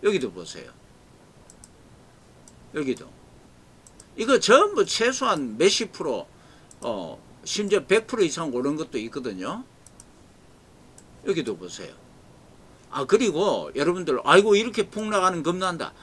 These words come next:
그거야, 여러분들. 해운대 앞바다, 경포대 앞바다 가가지고 "바다는 위험하다, 빠져 죽는다, 들어가면 안 돼." 그거는 수영법을 모르는 사람이 하는 소리 아닙니까?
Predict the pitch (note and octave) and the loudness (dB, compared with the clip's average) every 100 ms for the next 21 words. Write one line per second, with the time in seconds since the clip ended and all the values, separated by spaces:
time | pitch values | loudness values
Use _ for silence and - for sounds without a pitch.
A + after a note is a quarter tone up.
0 | - - - - - F#3 C4+ G4 F#4 B3 | -20 -20 -20 -14 0 2 6 8 8 6
1 | B2+ A2+ A2 A2 B2+ G#2 E2 G2 G#2+ E2 | 4 2 0 -2 -2 -2 -2 -2 -2 -4
2 | C#2+ - - - G#3 A#3 A3+ G3 D3+ - | -10 -20 -18 -2 2 2 2 0 0 0
3 | D3 C3+ A2+ C3 B2+ D#3+ F3 C#3 A#2+ D3 | -2 -2 -4 -4 -4 -2 0 0 2 0
4 | E3 A#2+ A2 B2 B2 A2+ G2+ D#3+ G#3+ E3 | -2 -2 -4 -4 -6 -8 0 2 2 0
5 | C3+ D3 F#3 D3 B2+ A#2 A2+ - B2 F3 | -2 -2 -2 -2 -4 -4 -6 -2 -2 -2
6 | D3+ C3 B2+ D3+ D#3 B2+ F#2+ F2+ F3+ D3+ | -4 -4 -4 -4 -4 -2 -2 -2 -2 0
7 | C#3 C3+ A#2 - A#2+ C#3+ F#3+ G2+ - - | 0 -2 -6 -4 -2 2 2 2 -4 -20
8 | - - - G#3+ E4 F#3 - D#4 D#4 D#4+ | -20 -14 4 6 6 4 2 2 2 2
9 | B3 F3 C#3+ A2+ B2 F#3 B3 B3+ B3+ D#4 | 2 2 2 2 4 4 4 2 -2 -2
10 | F#3+ A#2 C3+ C#3 C3+ B2+ C#2 D2+ E2 A#2+ | -4 -4 -2 -2 -4 -6 -8 -12 -10 -8
11 | F2 C2 D#2 D2+ | -10 -12 -12 -14